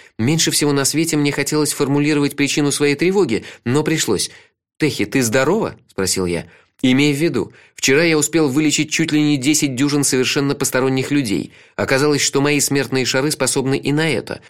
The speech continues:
Так что теперь у тебя есть знакомый знахарь». «Да нет, Макс, я совершенно здорова.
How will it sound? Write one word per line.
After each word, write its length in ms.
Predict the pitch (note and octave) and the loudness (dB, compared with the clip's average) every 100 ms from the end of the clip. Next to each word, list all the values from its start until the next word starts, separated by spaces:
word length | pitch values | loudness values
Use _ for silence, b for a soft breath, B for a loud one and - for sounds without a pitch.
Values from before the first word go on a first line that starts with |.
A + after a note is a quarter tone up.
| b _ | b _
Так 180 | C#3 C3 | -2 -2
что 160 | - C#3+ | 0 0
теперь 400 | C#3+ C3 G#3 G3 | 0 2 0 0
у 100 | F3+ | -2
тебя 200 | E3+ E3+ | 0 2
есть 260 | E3+ D3+ | 2 0
знакомый 440 | A#2 C3 E3 E3 D3+ | -2 -2 0 0 2
знахарь». 480 | D#3+ A#2 - - _ _ _ _ _ _ - | 0 0 -4 -14 _ _ _ _ _ _ -10
«Да 180 | D3 E3 | -4 -2
нет, 320 | C3 A2 - | -2 -8 -14
Макс, 380 | - - - - _ _ - | -18 -12 -14 -14 _ _ -4
я 260 | D3 G#3 | 0 0
совершенно 680 | G3+ C#3 B2 - C#3+ C3+ A2 | 0 -2 -4 -2 -4 -4 -8
здорова. 560 | F#2 G2+ F#2+ F#2 F#2 | -10 -12 -12 -16 -20